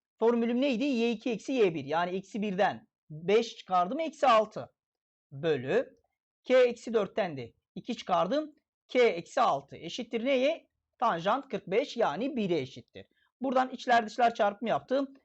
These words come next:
K eksi altı eşittir eksi altı. Altıyı karşıya attım. K eşittir sıfır. Yani C seçeneği doğru cevabımız olacaktır. Peki devam edelim.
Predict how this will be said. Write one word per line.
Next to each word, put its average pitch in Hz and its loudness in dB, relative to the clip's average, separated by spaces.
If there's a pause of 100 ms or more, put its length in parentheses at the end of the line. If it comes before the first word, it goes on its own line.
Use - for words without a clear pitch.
(160)
K 240 4
eksi 220 0
altı 190 2
eşittir 170 -8
eksi 117 -10
altı. 240 0 (260)
Altıyı 202 2
karşıya 170 -2
attım. 247 -2 (200)
K 220 0
eşittir 202 0 (200)
sıfır. 110 -12 (220)
Yani 185 2 (220)
C 190 0
seçeneği 165 -4 (140)
doğru 170 -2
cevabımız 180 -4
olacaktır. - -6 (520)
Peki 196 -2
devam 196 2
edelim. 151 -4